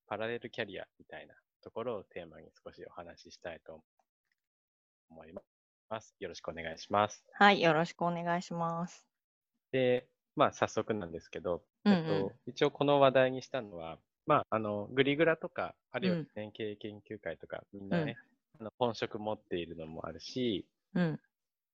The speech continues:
Speaker 1: えー、グリグラとか自然系研究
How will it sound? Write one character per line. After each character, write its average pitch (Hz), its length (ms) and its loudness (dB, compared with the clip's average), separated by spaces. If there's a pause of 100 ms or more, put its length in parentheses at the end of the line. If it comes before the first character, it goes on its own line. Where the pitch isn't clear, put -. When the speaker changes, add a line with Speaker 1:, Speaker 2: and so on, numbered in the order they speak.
(140)
Speaker 1:
え 85 440 -2 (480)
ー、 117 40 -10
グ 117 60 2
リ 101 140 0
グ 104 80 4
ラ 101 100 4
と 107 100 0
か 90 120 -4
自 92 120 -8
然 92 160 -6
系 92 180 -6
研 90 180 -10
究 - 20 -14